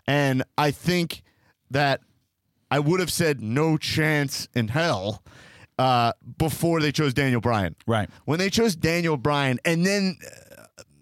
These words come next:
Speaker 1: when they chose Daniel Bryan, I was like, "Oh, maybe he's gonna be like,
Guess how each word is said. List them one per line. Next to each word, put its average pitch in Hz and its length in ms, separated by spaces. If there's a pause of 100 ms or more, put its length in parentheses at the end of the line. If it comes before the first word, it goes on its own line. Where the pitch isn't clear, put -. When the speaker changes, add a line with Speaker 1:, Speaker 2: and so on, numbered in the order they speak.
(140)
Speaker 1:
when 170 180
they 196 80
chose 202 240
Daniel 185 260
Bryan, 160 220
I 139 60
was 139 100
like, 139 140
"Oh, 139 240
maybe 139 760 (640)
he's 175 340
gonna 151 240
be 139 240
like, 123 300